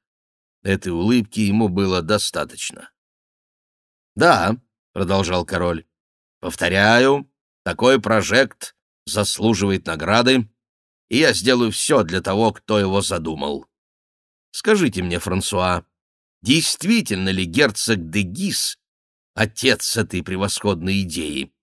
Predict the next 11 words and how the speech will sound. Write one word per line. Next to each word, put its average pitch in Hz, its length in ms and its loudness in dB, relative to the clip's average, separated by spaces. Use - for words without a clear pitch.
или, 113 160 4
вернее 110 320 2
сказать, 110 480 2
зачинатель 117 840 2
этого 107 340 0
великого 104 460 2
дела? 73 440 -4
Ведь 82 240 -8
дело 80 280 -4
уже 95 240 -2
начато, 98 720 -2